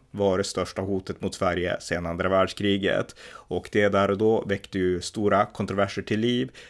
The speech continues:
Ehm, Jimmy Åkesson hamnade i en T V-studio med Maud Olofsson som då ledde Centern. Och, eh, där och då så tyckte de flesta att, eh, Maud Olofsson, hon har helt rätt och hon ska sätta dit den där, eh, xenofoben Jimmy Åkesson.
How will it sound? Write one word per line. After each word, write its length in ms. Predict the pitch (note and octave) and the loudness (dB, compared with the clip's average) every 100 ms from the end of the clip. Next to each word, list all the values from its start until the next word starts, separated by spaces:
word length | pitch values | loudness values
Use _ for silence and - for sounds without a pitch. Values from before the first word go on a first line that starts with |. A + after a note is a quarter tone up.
| - | -10
Ehm, 420 | G#2+ G2 G2 E2+ - | 0 2 2 -2 -10
Jimmy 220 | - G2 G2 | -6 0 0
Åkesson 360 | F#2+ - G2+ | 0 -4 -4
hamnade 360 | G2+ G2 F#2 F#2 | -2 -2 -2 -2
i 40 | |
en 60 | F#2 | -2
T 180 | A2+ G#2 | 0 0
V-studio 600 | G2 - A2+ A#2 A#2+ B2 | 0 -2 0 2 2 2
med 300 | G2 F#2 F#2 | -2 -4 -4
Maud 220 | G2 G2+ | -4 -2
Olofsson 600 | G#2+ G#2 G#2 A#2+ A2+ A#2+ | 0 0 0 2 2 -2
som 160 | G#2 | -4
då 120 | G2 G2+ | -2 0
ledde 260 | G2 F#2 | 0 -2
Centern. 640 | - B2+ C3 B2+ C3 B2+ C#3 - - - | 0 0 0 0 2 2 -2 -14 -20 -10
Och, 400 | - G2 - - | -4 -4 -4 2
eh, 320 | G#2+ G2+ G2+ - | 6 6 4 2
där 280 | A2+ A2+ A2+ | 2 4 4
och 60 | |
då 320 | A2 A2 B2+ C#3 | 2 0 0 -6
så 140 | - | -10
tyckte 280 | G2+ G#2+ G#2 | -8 -6 -4
de 200 | G2+ G2 | -2 -2
flesta 360 | A2 G2+ - G2+ | -2 -2 0 0
att, 400 | G2+ G2 - G#2 | 2 0 -2 0
eh, 120 | G2 | 2
Maud 220 | G2+ G#2 | 2 2
Olofsson, 520 | G#2 G#2 G#2 A#2 G#2+ | 2 2 0 0 0
hon 120 | G2+ | 0
har 60 | F#2 | 0
helt 280 | A2+ A2+ - | 2 0 4
rätt 260 | A#2 A#2 | 2 2
och 60 | G2+ | -2
hon 80 | F#2+ | -2
ska 160 | - | -4
sätta 260 | G2+ F#2+ G2 | -4 -4 -2
dit 240 | F#2+ F#2+ | -2 -2
den 120 | F#2+ F2+ | -2 0
där, 340 | F2+ F2+ F2+ - - - | 2 2 0 -2 -18 -12
eh, 380 | - G2+ F#2 F#2 | 0 2 2 0
xenofoben 720 | - B2 A#2+ - A#2+ G2 E2+ F2+ | -4 -2 -2 0 0 2 0 0
Jimmy 200 | G2+ G2 | 0 0
Åkesson. 580 | F#2 - G2 G2 - | 0 -2 -2 0 -2